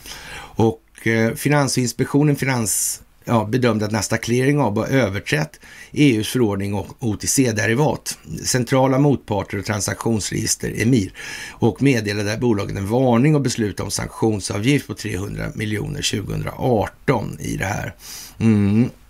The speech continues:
De här spekulationshistorierna på energimarknaderna, det sker ju i dollar då oftast. Och, och är, är det då liksom, eh, är det någonting som gynnar kunden? Eller är det där måhända en, eh,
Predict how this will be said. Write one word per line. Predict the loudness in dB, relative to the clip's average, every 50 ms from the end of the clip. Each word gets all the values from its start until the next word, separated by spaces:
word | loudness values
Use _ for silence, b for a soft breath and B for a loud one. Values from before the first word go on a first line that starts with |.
| -20 -20 _ _ -16 -16 -16 -16 -16 -20 -16 -4 2
De | 2 4 4 4
här | 2 0 -2
spekulationshistorierna | -2 -6 -6 -6 -4 -4 -4 -4 -4 -4 -4 -6 -4 -4 -6 -4 -4 -4 -2 0 0 0 0 -2 -2 -4 -4 -4 -4
på | -4 -2 0 0 2 0 0 -4 B B B B B B B B B B B B B
energimarknaderna, | 0 2 2 2 2 2 2 2 2 -2 -4 -6 -6 -8 -8 -8 -6 -6 -6 -4 -4 -4 -4
det | -4 -4 -4 -6 -6 -8 -10 -10
sker | -4 -4 -4
ju | -2 -2 -4
i | -4 -4
dollar | -4 -2 0 0 2 2 2 2
då | 0 0 -2
oftast. | -4 -6 -8 -6 -6 -6 -6 -6
Och, | -2 -2 0 0 0 0 2 2
och | 2 2 2
är, | 0 0 2 4
är | 4 4 4 4
det | 4
då | 4 4 4 4
liksom, | 2 2 0 0 -4 -4 -2 -4 -4 -4 -4
eh, | -4 -4 -4 -4 -6 -8 B B B B B _
är | -2 0 0
det | 2
någonting | 2 2 2 2 2 0
som | 2 2
gynnar | 0 2 2 2 2 2 0 0 0 0 2 2 2 0 0 -4 -8 _ b b b b b b b -2
kunden? | 0 2 2 2 0 -2 -2 -2 -4 -4 -6 -8 -12 -14 _ _ _ _ _ _ _ _ _ _ _ _ _ _ _ _ _ b b b b b b b b b b b b b b b b _ _ _ -20 -16 -4 0
Eller | 0 2 2 2
är | 0 0 0 -2 0 2
det | 2
där | 2 2 0
måhända | 0 0 -2 -2 -2 -4 -4 -6 -6 -6 -6
en, | -6 -6 -6 -6 -6 -6 -8 -8 -6
eh, | -6 -6 -6 -6